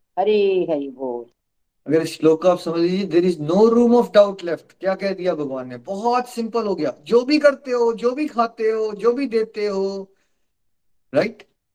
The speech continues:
Speaker 2: हम सब कुछ ना कुछ तो करते हैं ना भाई। क्या हम सब कभी ना कभी, कभी ना कभी कुछ दान देते हैं घरों में? चाहे अपनी हेल्पिंग स्टाफ को ही थोड़ी हेल्प करना या कहीं जाके कुछ चढ़ावा चढ़ाना, करते हैं आप या नहीं करते हो? सब करते हैं। But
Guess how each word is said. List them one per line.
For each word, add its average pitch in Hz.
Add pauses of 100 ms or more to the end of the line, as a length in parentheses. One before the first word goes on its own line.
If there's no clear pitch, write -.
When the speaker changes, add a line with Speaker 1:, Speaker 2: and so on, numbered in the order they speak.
(160)
Speaker 2:
हम 233
सब 254
कुछ -
ना 262
कुछ 233
तो 247
करते 196
हैं 185
ना 208
भाई। 185
क्या 180
हम 175
सब 185
कभी 175
ना 180
कभी, 180
कभी 165
ना 175
कभी 170
कुछ 175
दान 143
देते 151
हैं 202
घरों 175
में? 185 (580)
चाहे 151
अपनी 165
हेल्पिंग 147
स्टाफ 151
को 165
ही 160
थोड़ी 151
हेल्प 139
करना 135
या 135
कहीं 135
जाके 127
कुछ 135
चढ़ावा 123
चढ़ाना, 123
करते 143
हैं 196
आप 190
या 185
नहीं 170
करते 135
हो? 107 (360)
सब 208
करते 190
हैं। 165 (460)
But 190